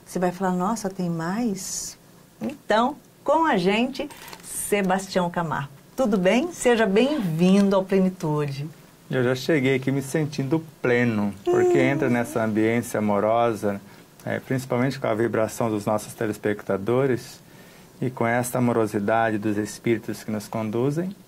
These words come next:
Speaker 2: eu já estou me sentindo permeado por essa plenitude de Joana de Anjos, sua equipe e tudo mais. Gratidão profunda, alegria e honra estar aqui.
Speaker 1: Obrigada, Sebastião. Nós é que ficamos muito felizes em recebê-lo.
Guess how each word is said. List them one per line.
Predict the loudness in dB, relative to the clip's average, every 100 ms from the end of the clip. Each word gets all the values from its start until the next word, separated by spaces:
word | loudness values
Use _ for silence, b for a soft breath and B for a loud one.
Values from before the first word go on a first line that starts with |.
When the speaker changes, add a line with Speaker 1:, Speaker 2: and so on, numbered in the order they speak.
| -8
Speaker 2:
eu |
já | -2 -2
estou | 0 -2
me | -2
sentindo | -2 -2 -2 -2 0 2 0 -2 B B -20 0
permeado | 2 4 2 2 4 2 2 -2
por | -2 -2
essa | -2 -2 -4
plenitude | 0 0 0 0 0 0
de | -2 -2
Joana | -2 -2
de | 0 0
Anjos, | 0 0 -2 -6
sua | -6 -2
equipe | -2 -4 -6 -6 -4
e | -8 -8 -20 -20 -16
tudo | -8 -4
mais. | -2 -2 -4
Gratidão | -4 -6 -4 -4 -2
profunda, | -2 -4 -4 -2 0 0 0
alegria | 0 -2 -2 -2
e | 0
honra | -2 -2 -6
estar | -10 -6 -6
aqui. | -8 -14 -20 -20 -20 -20 -8
Speaker 1:
Obrigada, | -6 -6 -4 -2 0 0 -4
Sebastião. | -6 -4 -4 -6 -4 -4 -4 -6 B B B
Nós | -2 0 2
é | 0
que | -4
ficamos | -4 -2 -2 -4
muito | 0 2 0 -2
felizes | -4 -2 -2 -2 -2
em |
recebê-lo. | -2 -2 -4 -2 -2 -2 -4